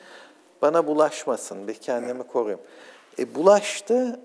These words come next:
Speaker 1: e, bulaşır bulaşmaz ben müdahale etmem gerekiyor ki virüs yaygınlaşmasın.
Speaker 2: Evet.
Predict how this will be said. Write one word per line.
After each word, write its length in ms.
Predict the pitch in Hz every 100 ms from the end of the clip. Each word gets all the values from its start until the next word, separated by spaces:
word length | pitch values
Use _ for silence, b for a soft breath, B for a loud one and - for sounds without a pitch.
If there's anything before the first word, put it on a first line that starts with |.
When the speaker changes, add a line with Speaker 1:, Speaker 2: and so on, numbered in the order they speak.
| - -
Speaker 1:
e, 120 | 123
bulaşır 500 | 139 156 156 - 190
bulaşmaz 680 | 165 151 147 - 147 139 131
ben 180 | 139 135
müdahale 560 | 127 117 135 135 135 131
etmem 420 | - 139 135 135
gerekiyor 480 | 131 139 - 220 220
ki 200 | - 180
virüs 360 | 220 - -
yaygınlaşmasın. 1000 | 123 107 95 95 98 90 - 92 - -
Speaker 2:
Evet. 220 | - -